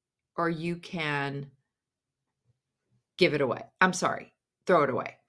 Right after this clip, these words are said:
I only threw away the things that were gross, like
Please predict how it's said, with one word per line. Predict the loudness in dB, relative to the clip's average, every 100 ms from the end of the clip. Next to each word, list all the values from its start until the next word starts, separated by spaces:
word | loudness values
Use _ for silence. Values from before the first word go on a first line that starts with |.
| _ -20 -20 -20 -4 6
I | 8
only | 8 0 -2
threw | 4 6
away | 6 4
the | 4
things | 2 2 -2
that | -4 0
were | 0 -2 -6 _ _ -8
gross, | -2 -2 -2 -8 -4
like | -2 -2